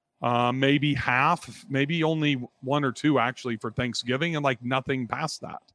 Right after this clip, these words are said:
I think there's a recession coming, Kenny, for hosts that don't do the extra work, right? I'm not worried about those houses that are soft right now, because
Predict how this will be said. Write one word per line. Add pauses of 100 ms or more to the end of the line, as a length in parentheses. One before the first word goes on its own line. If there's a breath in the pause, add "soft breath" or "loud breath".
(140)
I
think
there's
a
recession
coming,
Kenny,
for (300)
hosts
that
don't
do
the
extra
work, (360)
right?
I'm
not
worried
about
those
houses
that
are
soft
right
now, (240)
because